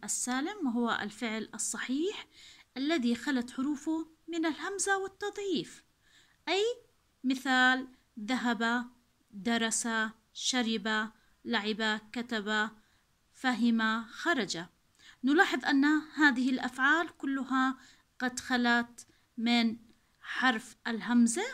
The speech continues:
والحرف المضاعف، أي أن جميع حروفه حروف صحيحة. ثانيًا، الفعل المهموز،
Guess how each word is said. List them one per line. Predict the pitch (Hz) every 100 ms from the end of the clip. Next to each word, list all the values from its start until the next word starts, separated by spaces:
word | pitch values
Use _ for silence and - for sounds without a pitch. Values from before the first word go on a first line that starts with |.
| - -
والحرف | 240 240 226 233 - 240 233 - 233 233 - _ -
المضاعف، | 226 220 220 190 - 170 - - - - -
أي | 262
أن | 262 277 254 247
جميع | 240 247 311
حروفه | - 262 247 - 233 233 -
حروف | 233 233 247 240 - - - -
صحيحة. | - 247 - 262 233 - 160 - _ _ _ _ _ _ _ _ _ _ _ _
ثانيًا، | 440 508 453 403 392 392 -
الفعل | 294 262 311 285 285 277 -
المهموز، | 254 240 233 233 262 349 466 -